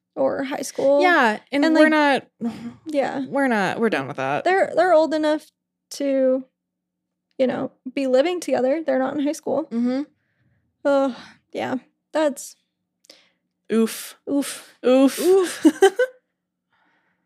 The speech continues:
Speaker 1: But, yeah, do you wanna tell me your next long story?
Speaker 2: Sure,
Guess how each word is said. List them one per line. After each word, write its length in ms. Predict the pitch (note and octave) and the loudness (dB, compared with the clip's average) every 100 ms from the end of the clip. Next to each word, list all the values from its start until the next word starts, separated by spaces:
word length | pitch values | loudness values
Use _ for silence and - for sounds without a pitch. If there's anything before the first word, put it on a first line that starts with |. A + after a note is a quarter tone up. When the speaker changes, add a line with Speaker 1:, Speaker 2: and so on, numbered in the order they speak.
| _ _ _ _ _ - | _ _ _ _ _ -4
Speaker 1:
But, 480 | C#4+ C#4 C#4 - _ - | 0 2 2 0 _ -10
yeah, 180 | D#4 G#4 | -4 -2
do 80 | D#4+ | 0
you 60 | C4+ | 2
wanna 200 | C#4 C#4+ | 2 0
tell 220 | C#4+ C#4 | 0 -2
me 540 | C#4 C4+ C4 C4+ C4 _ _ _ _ _ _ - - | 0 2 2 2 -2 _ _ _ _ _ _ -20 -6
your 260 | C4 C4 C4 | 2 4 4
next 320 | C4+ C4+ - | 0 -4 -6
long 200 | C#4 C#4 | -4 -4
story? 340 | - D4+ E4 - _ | -4 -6 -6 -8 _
Speaker 2:
Sure, 320 | - F3+ F3 | -6 -2 -2